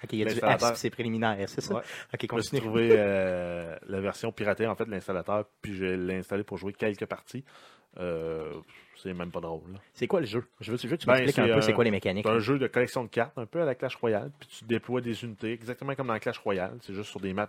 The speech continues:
Speaker 2: différentes.
Speaker 1: Ok.
Speaker 2: Puis ton but, c'est de détruire, euh, la base de l'ennemi en utilisant tes titans puis tes pilotes.
Speaker 1: Est-ce que t'es, euh, est-ce que dans, comme dans Clash Royale, tu ne manipules pas tes personnages ?
Speaker 2: Non, une fois qu'ils sont déployés, euh, ils
Speaker 1: Ils s'en
Speaker 2: jouent
Speaker 1: vont.
Speaker 2: tout seuls.
Speaker 1: Ah, ils jouent tout seuls, ok.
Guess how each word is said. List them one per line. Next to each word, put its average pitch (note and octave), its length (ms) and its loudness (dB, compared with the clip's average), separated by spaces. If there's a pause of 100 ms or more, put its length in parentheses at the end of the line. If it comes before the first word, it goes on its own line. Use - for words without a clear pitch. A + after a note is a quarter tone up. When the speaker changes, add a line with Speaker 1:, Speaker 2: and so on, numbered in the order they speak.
Speaker 2:
différentes. F#2+ 400 -4 (560)
Speaker 1:
Ok. G2 100 -6
Speaker 2:
Puis F#2+ 220 -2
ton G2 120 -6
but, F#2 140 -8
c'est - 120 -16
de G2+ 60 -16
détruire, G2+ 440 -2
euh, F2 340 -2
la F#2 140 2
base F#2+ 300 4
de G2 60 0
l'ennemi F#2 440 -4
en F2+ 80 -6
utilisant F#2 320 -8
tes F#2+ 160 -10
titans - 380 -8
puis - 100 -20
tes - 80 -10
pilotes. - 460 -10
Speaker 1:
Est-ce - 120 -6
que - 80 4
t'es, G#2 400 0
euh, F2+ 340 2
est-ce - 120 -6
que - 80 -2
dans, A#2+ 100 2
comme A2+ 200 2
dans G2+ 140 2
Clash G2 220 0
Royale, G#2 340 4
tu - 180 -6
ne F#2 280 0
manipules G#2 580 0
pas A#2+ 140 4
tes G2+ 100 -2
personnages ? G#2 460 2
Speaker 2:
Non, C3 100 4
une A2+ 80 -6
fois C#3+ 140 2
qu'ils A#2 60 -8
sont B2+ 100 -2
déployés, A#2 640 -2
euh, F2+ 840 -6
ils - 60 -8
Speaker 1:
Ils G#2+ 60 -6
s'en G#2 120 -2
Speaker 2:
jouent F2 80 -4
Speaker 1:
vont. F#2+ 40 -8
Speaker 2:
tout - 100 -16
seuls. - 180 -14 (100)
Speaker 1:
Ah, G2+ 60 -2
ils A2 180 0
jouent G#2 100 -4
tout - 100 -14
seuls, C#3 220 -2
ok. G2+ 260 -6